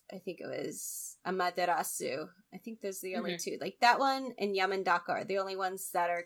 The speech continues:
Speaker 1: clearly based off of, like, a deity.
Speaker 2: Right, and at
Speaker 1: And
Speaker 2: least Amaterasu is, like, their own deity, <laughs> so
Speaker 1: Right, that's a,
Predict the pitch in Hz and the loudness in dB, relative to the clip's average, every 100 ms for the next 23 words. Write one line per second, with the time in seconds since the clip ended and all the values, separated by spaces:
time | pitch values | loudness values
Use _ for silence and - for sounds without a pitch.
0 | - 208 196 185 180 175 - 180 175 175 | -2 0 0 0 -2 -4 0 0 2 -2
1 | 175 - 170 - 175 185 208 302 392 415 | -2 -4 -2 -4 -4 0 4 6 6 4
2 | - _ - - _ - _ _ - 214 | -2 _ -20 -20 _ -20 _ _ 8 10
3 | - 320 285 415 - 277 247 233 185 208 | 12 10 10 10 10 12 12 12 12 12
4 | - 170 170 165 151 175 190 160 170 170 | 8 2 4 4 2 8 10 10 6 2
5 | 170 151 120 131 185 - - - 285 381 | 2 2 2 0 10 12 12 12 10 8
6 | 359 427 415 294 226 320 339 359 | 12 12 12 12 12 12 10 8